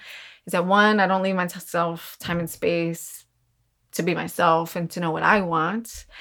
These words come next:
And I might take action to a fault. Stay with me here. A lot of people live in inaction and they don't take action, and people are like, "Take messy action, take messy action." I'm the queen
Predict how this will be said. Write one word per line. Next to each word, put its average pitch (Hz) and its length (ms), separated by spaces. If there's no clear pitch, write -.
And 226 560
I 190 160
might 220 340
take - 280
action 196 400
to - 180
a - 60
fault. - 800
Stay 196 240
with 175 160
me 170 100
here. 180 280
A 175 60
lot 202 120
of 262 60
people 202 520
live 190 160
in 180 120
inaction 165 580
and 170 100
they 165 60
don't 185 220
take 165 160
action, 160 320
and 160 80
people 165 180
are 165 40
like, 165 80
"Take - 180
messy 165 260
action, 202 320
take - 180
messy 170 240
action." 165 500
I'm 180 60
the 165 100
queen 180 840